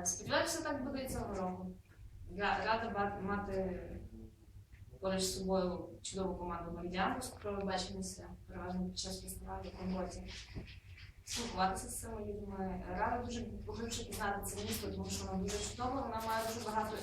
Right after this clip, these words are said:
інтеркультурну історію. І я знаю натомість про неї так багато, як би хотілося.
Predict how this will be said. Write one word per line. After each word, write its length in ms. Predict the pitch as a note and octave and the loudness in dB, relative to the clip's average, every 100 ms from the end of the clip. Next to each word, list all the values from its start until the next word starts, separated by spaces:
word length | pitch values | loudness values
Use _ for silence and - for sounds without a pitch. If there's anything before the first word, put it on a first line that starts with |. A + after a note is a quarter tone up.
| A3+ | -2
інтеркультурну 760 | A3 A3 - G3 G3+ A3 G#3 F#3+ | -4 -4 -6 -4 -4 -2 -2 0
історію. 500 | - G3+ F#3 F#3 F3+ - F3+ | 0 2 4 4 2 -2 0
І 440 | F#3 F#3 F#3 F#3 - - - - - - - - - - - - - - | 2 4 4 2 -2 -8 -10 -8 -8 -10 -10 -10 -10 -12 -10 -6 -6 2
я 240 | A3 A3+ | 12 12
знаю 300 | A#3 A#3+ A#3 | 12 8 4
натомість 320 | G#3+ A3 G#3 - | 4 2 0 0
про 100 | G3+ | 2
неї 260 | F#3+ F#3+ F#3+ | 2 2 0
так 120 | F#3+ | 0
багато, 300 | F#3 F#3 F#3 | 2 0 0
як 180 | F3+ F#3 | 0 0
би 100 | F3+ | -2
хотілося. 480 | - E3 D#3+ - | -4 -4 -4 -4